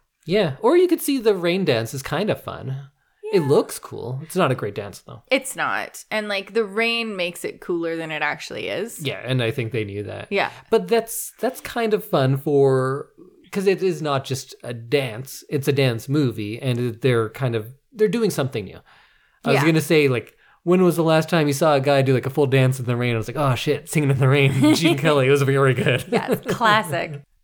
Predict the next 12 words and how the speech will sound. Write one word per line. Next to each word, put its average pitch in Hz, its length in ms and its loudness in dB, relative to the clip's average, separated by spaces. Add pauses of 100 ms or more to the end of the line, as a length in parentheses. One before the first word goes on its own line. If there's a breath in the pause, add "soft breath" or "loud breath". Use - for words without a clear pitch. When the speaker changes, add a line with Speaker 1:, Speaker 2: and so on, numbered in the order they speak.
Speaker 1:
I 190 120 2
think 262 260 -4
the, 170 460 4
doing 165 320 2
these 139 160 0
last 135 320 2
two 139 100 -2
Step 131 340 -2
Up 147 160 0
movies 113 380 -2
with 110 220 -4
you, 104 260 -2